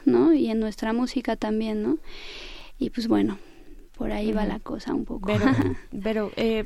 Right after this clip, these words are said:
Speaker 2: pues, ¿cómo,
Speaker 1: Ujú.
Speaker 2: cómo ha sido? ¿Cómo ha sido este camino? Eh, ¿por qué la cultura, eh, maya tojolabal es la que, a la que recurren? ¿Cómo se vieron vinculados, eh, con este tipo de culturas?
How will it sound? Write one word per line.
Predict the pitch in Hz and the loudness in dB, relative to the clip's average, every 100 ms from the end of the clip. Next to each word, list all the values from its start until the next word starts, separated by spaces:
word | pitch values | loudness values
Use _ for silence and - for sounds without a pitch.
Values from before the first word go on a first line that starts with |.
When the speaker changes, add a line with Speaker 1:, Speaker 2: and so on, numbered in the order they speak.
| - | 0
Speaker 2:
pues, | 247 247 | 6 6
¿cómo, | 233 254 | 8 8
Speaker 1:
Ujú. | 233 | 6
Speaker 2:
cómo | 285 285 | 6 4
ha | |
sido? | 277 233 180 | 4 4 4
¿Cómo | - 240 | 4 4
ha | 208 | 4
sido | 247 | 2
este | 240 226 | 2 2
camino? | 196 202 233 226 226 233 - - - | 2 4 4 6 4 2 -2 0 2
Eh, | 190 202 | 4 4
¿por | 185 208 208 | 4 2 4
qué | 254 247 247 - | 4 4 4 4
la | 214 202 190 | 4 4 4
cultura, | - 202 - 226 220 214 - - - - | 2 0 4 4 6 4 2 -2 -2 -2
eh, | 196 190 | 0 2
maya | 208 214 214 | 2 4 4
tojolabal | 226 220 208 190 202 208 - | 2 6 6 6 4 2 0
es | 196 185 | -2 0
la | 190 | 0
que, | - 196 180 175 | 0 -2 -2 -2
a | 175 | -2
la | 175 | -2
que | 170 180 | -2 -2
recurren? | 185 - 233 220 220 214 - - - | -2 2 2 4 2 2 0 -2 -2
¿Cómo | 208 214 | 0 0
se | 202 | 2
vieron | 196 196 196 | 2 2 0
vinculados, | 190 196 196 196 202 202 196 - - | -2 -2 0 2 2 0 -2 -4 -2
eh, | - 175 | 2 2
con | 170 185 | 2 2
este | 185 - 190 | 2 0 0
tipo | 190 185 | 0 0
de | 180 | 0
culturas? | 175 165 160 156 - | 0 0 0 -2 -4